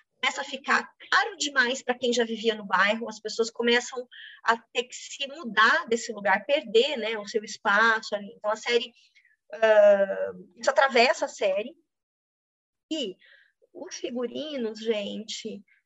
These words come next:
é, eles são feitos mesmo pra colorir, pra aparecer, são,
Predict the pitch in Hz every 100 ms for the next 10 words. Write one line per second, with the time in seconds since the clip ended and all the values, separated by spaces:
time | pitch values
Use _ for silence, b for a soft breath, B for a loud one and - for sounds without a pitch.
0 | _ - 214 220 214 208 202 202 214 247
1 | 330 339 330 - 285 285 - 247 240 240
2 | 254 247 262 262 240 262 247 - 254 254
3 | 247 123 - 269 285 226 247 240 220 240
4 | 220 226 - 233 233 240 226 202 214 -
5 | - 226 240 240 233